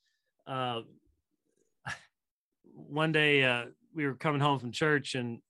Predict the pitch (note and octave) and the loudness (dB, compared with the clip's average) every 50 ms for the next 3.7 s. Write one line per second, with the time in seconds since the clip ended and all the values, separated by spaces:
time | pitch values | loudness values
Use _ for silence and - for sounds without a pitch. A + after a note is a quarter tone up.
0 | _ - B2 B2+ A#2+ A#2+ A#2+ A#2 A2+ A#2+ A#2+ A#2 A2+ A2+ A2 G#2+ _ _ _ _ | _ -10 -8 -6 -6 -6 -6 -8 -8 -8 -6 -8 -8 -10 -12 -16 _ _ _ _
1 | _ _ _ _ _ _ _ _ _ _ _ _ _ - C3+ B2+ B2 B2 A#2+ A#2+ | _ _ _ _ _ _ _ _ _ _ _ _ _ -8 -6 -4 -2 -2 -2 0
2 | A2+ C#3 C#3 C#3+ C#3+ C#3 C3 B2 B2 B2 - _ _ _ _ _ _ _ _ - | 0 2 2 4 4 2 2 0 -2 -4 -8 _ _ _ _ _ _ _ _ -8
3 | B2+ B2+ B2+ A#2 G#2 C3+ C3+ C3 B2+ B2 B2 A#2+ A2+ A2 | -4 -4 -4 -2 -2 -2 0 0 0 -2 -4 -6 -8 -10